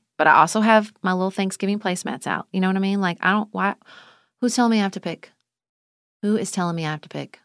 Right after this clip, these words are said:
I'm in charge here. That's all I'm saying. This is my favorite time of the year. I love Halloween and Thanksgiving and Christmas. And so I follow my heart, and that is my advice to everyone else.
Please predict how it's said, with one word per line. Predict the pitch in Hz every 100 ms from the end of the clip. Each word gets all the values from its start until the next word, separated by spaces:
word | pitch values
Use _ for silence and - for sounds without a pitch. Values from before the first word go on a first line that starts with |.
| _ _ -
I'm | 170 175
in | 160
charge | 147 139
here. | 139 139 -
That's | 156 -
all |
I'm | 165
saying. | 165 151 143 _ _ _ _ _ _ -
This | 269 311
is | 285
my | 269
favorite | 254 180 175
time | 196 208
of | 226
the |
year. | 170 - 139 175 _ _ _ _ _ _ _ _
I | 175
love | 190 185 175 170 - - _ _ _ _ -
Halloween | 180 165 160 160 151 151 160 - _
and | 170
Thanksgiving | 160 151 - 139 131 -
and |
Christmas. | 131 - - - - _ _ _ _ _ _ _
And | 196 196
so | 208 196
I | 202 214
follow | 233 226 214
my | 180
heart, | 160 143 113 -
and | 165
that | 170
is | 170 170
my | 160
advice | 147 147
to | -
everyone | - 143 135
else. | 110 110 -